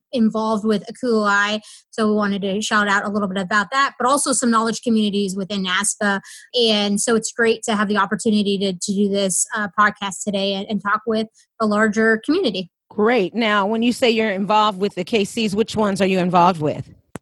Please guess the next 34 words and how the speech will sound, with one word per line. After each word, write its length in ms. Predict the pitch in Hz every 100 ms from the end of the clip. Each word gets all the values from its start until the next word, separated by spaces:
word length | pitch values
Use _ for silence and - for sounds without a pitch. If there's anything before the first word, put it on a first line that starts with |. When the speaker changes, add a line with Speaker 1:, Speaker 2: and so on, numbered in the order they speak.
| _
Speaker 1:
Yeah, 140 | 285 302
so 180 | 240 294
I'm 220 | 262 302
actually 380 | 320 - 320 302
involved 460 | 262 254 262 262 247
with 300 | 247 233 233
the 260 | 233 220
multicultural 800 | 214 226 240 220 220 254 262 254
K 220 | 254 262 240
C, 420 | 262 247 254 254 - -
um, 200 | 247 233
as 160 | 226 214
well 180 | 226 226
as, 400 | 226 226 214 247
um, 240 | 214 226
student 340 | 214 - 247 214
leadership, 520 | 226 254 254 302 311 _ -
and 160 | 226
those 160 | 226 214
are 60 |
the 80 | 214
two 180 | 208 240
that 120 | 214
I'm 320 | 196 202 214
most 340 | 226 220 220 -
involved 480 | 233 208 202 202 202
with. 160 | 208
I've 120 | 226
been 120 | 220 240
involved 320 | 226 220 208
with 180 | 220 220
the, 320 | 214 208 202
the 80 | 208
multicultural 840 | 208 220 220 226 220 226 214 208